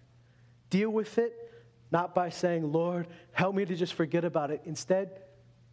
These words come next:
do the opposite of what you feel and begin to intercede for that person. Begin to bless them. Begin to love them. Begin to look for ways to be good to them.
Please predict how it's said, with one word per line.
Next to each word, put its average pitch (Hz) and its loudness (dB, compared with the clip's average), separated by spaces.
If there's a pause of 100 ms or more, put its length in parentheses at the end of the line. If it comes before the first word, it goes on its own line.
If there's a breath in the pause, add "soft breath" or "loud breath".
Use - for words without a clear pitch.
(340)
do 202 0
the 180 0
opposite 196 -2
of 180 -2
what 202 -2
you 202 -4
feel 139 -2 (360 loud breath)
and 143 -6
begin 165 -2
to - -4
intercede 156 -2
for 139 -8
that 117 -10
person. 120 -14 (800 loud breath)
Begin 165 0
to 143 -4
bless 147 -2
them. - -18 (420 soft breath)
Begin 165 2
to 139 -6
love 135 0
them. 120 -6 (240 loud breath)
Begin 190 2
to 170 2
look 175 0
for 165 -2
ways 165 0
to 139 -8
be 160 -2 (120)
good 139 -4
to - -12
them. - -12